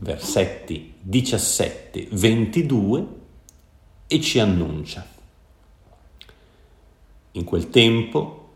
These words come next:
mentre il Signore Gesù andava per la strada, un tale gli corse incontro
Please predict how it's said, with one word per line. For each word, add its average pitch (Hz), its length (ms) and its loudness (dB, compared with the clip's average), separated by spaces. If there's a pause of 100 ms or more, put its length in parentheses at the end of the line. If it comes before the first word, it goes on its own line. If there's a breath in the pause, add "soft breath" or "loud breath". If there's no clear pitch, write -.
(400)
mentre 101 440 4
il 95 80 6
Signore 98 400 4
Gesù 98 320 4
andava 98 560 6
per 92 200 2
la 92 100 2
strada, 104 720 2 (1120)
un 156 160 0
tale 123 280 6
gli 101 160 4
corse 107 340 0
incontro 82 920 -4